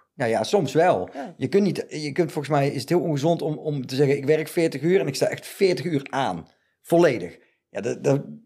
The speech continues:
Speaker 1: vind ik niet zo'n hele gezonde, eh,
Speaker 2: Ja.
Speaker 1: eh, situatie
Speaker 2: We,
Speaker 1: ergens.
Speaker 2: we pakken nu een draad op
Speaker 1: Ja,
Speaker 2: voor de
Speaker 1: dat is
Speaker 2: volgende
Speaker 1: heel,
Speaker 2: podcast.
Speaker 1: ja.
Speaker 2: <laughs>
Speaker 1: Ja,
Speaker 2: Die
Speaker 1: prima.
Speaker 2: is, eh, maar d-, dan ga ik je gewoon nog een keertje uitnodigen,
Speaker 1: Oh,
Speaker 2: Mark.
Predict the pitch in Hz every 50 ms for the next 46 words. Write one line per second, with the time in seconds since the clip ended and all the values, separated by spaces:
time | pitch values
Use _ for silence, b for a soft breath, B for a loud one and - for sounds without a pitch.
0 | _ _ _ - - 160 139 180 175 - 151 156 156 147 - 143 135 143 143 135
1 | 131 117 123 123 139 135 131 123 123 120 117 123 117 117 117 120 120 - 123 123
2 | 123 123 123 - - 147 170 175 156 135 - - 95 95 95 - - - - -
3 | 95 185 - - 170 170 170 165 180 175 - 175 170 175 185 190 180 170 180 180
4 | 165 165 170 - 151 151 - 113 120 123 120 131 123 175 180 - 143 135 135 131
5 | 135 135 135 - 294 247 - 262 277 277 127 123 247 240 - - - - - -
6 | 302 - B B B B 403 320 - 107 104 110 214 214 - 160 156 139 107 -
7 | 220 208 196 196 190 196 B B B B B B _ - 180 180 - - 123 165
8 | 185 190 185 - 202 180 202 - 170 160 - 151 147 151 151 - 202 - - 151
9 | 151 - 156 147 156 160 160 160 156 262 311 330 311 285 269